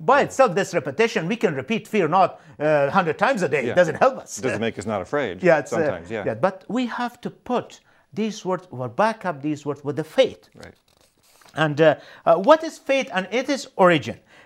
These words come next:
Speaker 1: Uh, in the New Testament, the, uh, English, uh, word "faith" is used to translate the Greek word, uh, pistis.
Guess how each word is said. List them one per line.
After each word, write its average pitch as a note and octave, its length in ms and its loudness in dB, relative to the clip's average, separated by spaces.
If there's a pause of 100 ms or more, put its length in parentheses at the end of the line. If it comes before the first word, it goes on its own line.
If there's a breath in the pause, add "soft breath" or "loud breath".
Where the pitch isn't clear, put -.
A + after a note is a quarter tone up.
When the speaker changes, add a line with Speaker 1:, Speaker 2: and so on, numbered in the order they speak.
Speaker 1:
Uh, E3+ 140 -2
in G#3 140 2
the G#3+ 80 4
New D#4+ 200 0
Testament, F#3+ 640 -2
the, D3+ 240 2 (220 loud breath)
uh, C3+ 300 4 (120)
English, F#3+ 540 2
uh, D3+ 160 4
word G3+ 260 4
"faith" G#3+ 340 2
is C#3+ 220 0
used G3 240 0
to F3 80 0
translate F3 640 -2 (260 soft breath)
the C3+ 260 2
Greek A3+ 440 -2
word, E3 320 4 (300 soft breath)
uh, C#3+ 140 2 (120)
pistis. - 560 -2